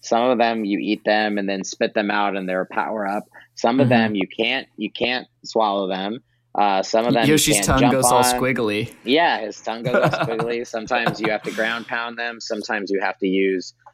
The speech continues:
Speaker 1: uh, eggs to kill them. Like, there are so many different ways to, to defeat each thing, and also in terms of platforming, like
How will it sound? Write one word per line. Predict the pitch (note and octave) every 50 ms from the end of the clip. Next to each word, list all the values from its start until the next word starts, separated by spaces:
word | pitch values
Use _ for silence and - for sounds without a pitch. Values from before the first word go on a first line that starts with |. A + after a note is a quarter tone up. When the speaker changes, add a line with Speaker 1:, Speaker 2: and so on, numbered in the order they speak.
| _ _ - - -
Speaker 1:
uh, | - G2 F#2 E2+ -
eggs | - B2+ C3+ C#3 C3+ B2+ A#2 - -
to | - A#2+
kill | - - - C3 B2+ B2
them. | C3 C3 B2+ B2+ B2+ B2
Like, | A#2 G#2+ G#2 G2 - -
there | A2+ A2 G#2+
are | G#2
so | - - - - - - A#2+ B2 C3 C3+
many | C3+ B2+ A#2+ A#2 G#2 -
different | A#2 A2+ A2 - A#2+ A2 G#2+ G2 - _ _ _ _ _ - - -
ways | G#2 G#2 A2 A#2 A#2 A#2+ A#2 A2 G2+ G2 F#2+ - - - - -
to, | - G#2 G2 G2 G2 G2 G2 F#2 - - -
to | - - G#2 G2+ G2 G2 G2 F2+ -
defeat | - G#2+ G2+ - - A#2+ A2+ G#2 -
each | A2+ G#2+ - -
thing, | - A2 A#2 C3 C3
and | A#2 D#2+ -
also | - G2 G#2 G#2+ - - A2+ G#2+ G#2 G2+ G2 -
in | G#2 G2+
terms | F2+ - G#2 G#2 G#2 G2+ F#2+ F#2+
of | F#2 - _ -
platforming, | B2+ D3 G3 B3 - A2 G2+ F#2 F2 E2+ E2+ F2
like | F2 F2+ F2 E2